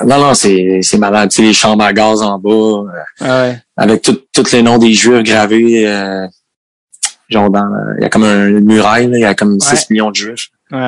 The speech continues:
Speaker 2: ouais. Non, c'est fucked up. Puis
Speaker 1: Ouais.
Speaker 2: c'est, c'est, <laughs> c'est quoi la ma-, dans un tout autre ton, c'est quoi la maison de Dracula ? <laughs>
Speaker 1: Ah, ça, c'est, euh, ça, c'est incroyable. J'avais signé ma dernière année en Autriche. Ça, le nom de la ville, ça s'appelle Székesfehérvár.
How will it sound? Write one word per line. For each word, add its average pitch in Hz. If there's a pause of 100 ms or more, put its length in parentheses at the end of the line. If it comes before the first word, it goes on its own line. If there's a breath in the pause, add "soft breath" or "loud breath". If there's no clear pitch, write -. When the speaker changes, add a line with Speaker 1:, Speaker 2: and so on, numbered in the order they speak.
Speaker 2:
ouais. 120
Non, 123
c'est -
fucked 131
up. 165 (260 loud breath)
Puis - (200)
Speaker 1:
Ouais. 208
Speaker 2:
c'est, 165 (140)
c'est, -
<laughs> -
c'est -
quoi -
la 160
ma-, 147
dans 139
un 135
tout -
autre 143
ton, 175 (160 loud breath)
c'est -
quoi 214
la 185
maison 147
de 156
Dracula ? 160 (120)
<laughs> 180
Speaker 1:
Ah, 135
ça, -
c'est, 131
euh, 127
ça, -
c'est 127
incroyable. 123
J'avais 117
signé 196 (220)
ma 123
dernière 170
année 156
en 175
Autriche. 147
Ça, - (340)
le 120
nom 147
de 156
la 135
ville, 151
ça -
s'appelle 127
Székesfehérvár. 120